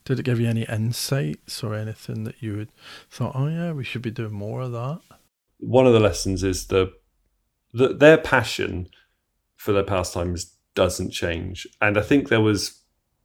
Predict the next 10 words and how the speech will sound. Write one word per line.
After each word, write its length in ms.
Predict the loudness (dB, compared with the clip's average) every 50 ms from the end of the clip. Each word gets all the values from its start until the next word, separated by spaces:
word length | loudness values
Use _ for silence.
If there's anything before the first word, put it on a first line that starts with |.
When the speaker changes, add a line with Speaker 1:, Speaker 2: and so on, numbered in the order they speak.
| _ _ -4
Speaker 2:
it 220 | -2 -2 -2 2
per-, 280 | 4 6 6 6 4 0
perhaps 300 | -4 -4 -4 -2 -2 -2
wasn't 240 | -2 -2 -2 -2 -2
a 40 | 4
lesson, 440 | 6 6 6 6 4 -2 -4 -4 -2
but 140 | 0 2 2
it 40 |
was 200 | 2 0 0 0
like, 360 | 0 0 0 0 -2 -6 -16